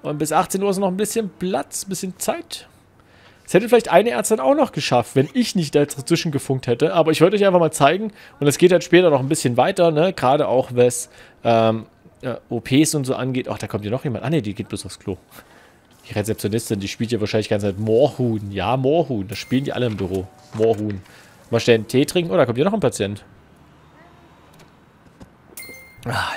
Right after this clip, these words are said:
lecker Tee. So, wir haben schon acht Pati-, ach so, hier. Acht pa-, behandelte, unbehandelte Patienten. Acht Stück. Behandelte. Warte mal, behandelt ist das hier. Das ist unbehandelt.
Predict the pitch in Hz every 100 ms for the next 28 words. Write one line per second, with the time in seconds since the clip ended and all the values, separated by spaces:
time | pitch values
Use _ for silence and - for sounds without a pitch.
0 | - - 92 - - 101 92 - _ _
1 | - - - 220 160 135 170 - - 196
2 | 214 - - 208 - 160 - 220 135 185
3 | 170 - 170 - - 175 139 120 214 202
4 | 214 175 190 180 131 117 117 - 107 110
5 | 139 131 - 151 - - _ _ _ _
6 | _ _ _ _ - - - 110 110 175
7 | 196 190 190 190 170 - _ _ _ _
8 | _ _ _ _ _ _ _ _ _ _
9 | _ _ _ _ _ - 110 98 - 101
10 | - - 131 202 208 - - - 123 -
11 | - - 233 240 254 247 _ _ _ _
12 | _ _ _ _ _ _ - 135 135 117
13 | - 151 202 240 233 196 226 233 240 233
14 | 226 -